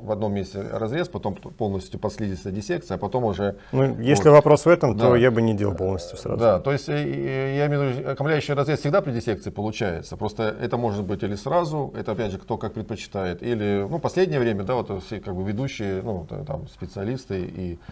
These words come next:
Speaker 1: на нашей стране и в мире, они, как бы, не стремятся выполнить окаймляющий разрез в кишке сразу, а то есть, э, по
Speaker 2: Проще,
Speaker 1: необходимости,
Speaker 2: проще
Speaker 1: да.
Speaker 2: входить в последующий слой, если
Speaker 1: Да.
Speaker 2: вы, м,
Speaker 1: Удерживается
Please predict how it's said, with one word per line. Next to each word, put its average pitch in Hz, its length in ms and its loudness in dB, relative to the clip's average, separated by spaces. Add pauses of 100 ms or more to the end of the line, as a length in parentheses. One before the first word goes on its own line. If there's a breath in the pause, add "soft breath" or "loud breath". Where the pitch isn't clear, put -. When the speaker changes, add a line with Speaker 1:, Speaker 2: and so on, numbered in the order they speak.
(320 loud breath)
Speaker 1:
на 95 200 0
нашей 117 180 2
стране 98 300 -4
и - 20 -4
в - 20 -4
мире, 120 240 -2
они, 98 280 -4
как 95 240 -4
бы, 92 260 -4 (160)
не 104 100 -6
стремятся 104 440 -2
выполнить 87 320 -6
окаймляющий 95 420 -6
разрез 92 380 -6
в - 60 -18
кишке 92 280 -6
сразу, 139 400 -4
а - 80 -6
то - 160 -6
есть, - 240 -8 (460 soft breath)
э, 95 160 -10
по 131 340 2
Speaker 2:
Проще, 151 300 10
Speaker 1:
необходимости, 131 360 8
Speaker 2:
проще 156 220 12
Speaker 1:
да. - 80 2
Speaker 2:
входить 139 160 8
в - 40 0
последующий 131 440 4
слой, 160 260 6
если 107 260 4
Speaker 1:
Да. 120 80 6
Speaker 2:
вы, 113 200 8 (220)
м, 101 640 2
Speaker 1:
Удерживается 120 280 4